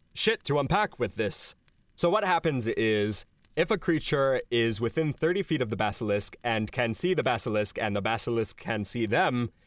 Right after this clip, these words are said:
the Basilisk uses a free action, this just happens automatically, to force the creature to make a D C twelve, which is a pretty low save, Constitution saving throw, as long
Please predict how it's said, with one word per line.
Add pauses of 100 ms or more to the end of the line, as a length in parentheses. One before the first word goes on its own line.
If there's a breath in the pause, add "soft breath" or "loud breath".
(160 soft breath)
the
Basilisk
uses
a
free
action,
this
just
happens
automatically, (300 soft breath)
to
force (100)
the
creature
to
make
a
D
C
twelve,
which
is
a
pretty
low
save, (380)
Constitution
saving
throw, (360)
as
long